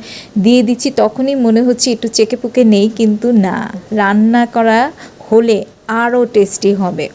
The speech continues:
অসাধারণ টেস্ট লাগবে। তো এই পর্যায়ে কিন্তু আমি দিয়ে নিচ্ছি হচ্ছে, আহ, ফেটানো দই দিচ্ছি। আমি কিন্তু মশলা কষানোর সময়ও দইটা ইউজ করেছিলাম। তো এখন আমি হচ্ছে দই আর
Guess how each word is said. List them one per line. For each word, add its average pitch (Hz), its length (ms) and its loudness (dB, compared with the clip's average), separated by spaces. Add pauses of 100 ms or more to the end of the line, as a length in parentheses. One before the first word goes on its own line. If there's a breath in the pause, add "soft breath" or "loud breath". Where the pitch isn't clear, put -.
(120)
অসাধারণ 226 800 0
টেস্ট 185 360 -4
লাগবে। - 300 -10 (520 loud breath)
তো 277 120 4
এই 277 160 4
পর্যায়ে 269 400 0
কিন্তু 262 340 0
আমি 220 400 2
দিয়ে 214 280 2
নিচ্ছি 208 420 0
হচ্ছে, 226 420 -2
আহ, - 720 -4
ফেটানো 220 560 2
দই 220 340 4
দিচ্ছি। 208 480 -2 (1080)
আমি 226 200 4
কিন্তু 247 300 0
মশলা 220 420 2
কষানোর 220 320 0
সময়ও 233 420 0
দইটা 202 400 2
ইউজ 202 380 -2
করেছিলাম। 202 640 -2
তো 185 120 -2
এখন 214 340 -2
আমি 233 160 2
হচ্ছে 240 220 -2
দই 220 420 4
আর 233 160 0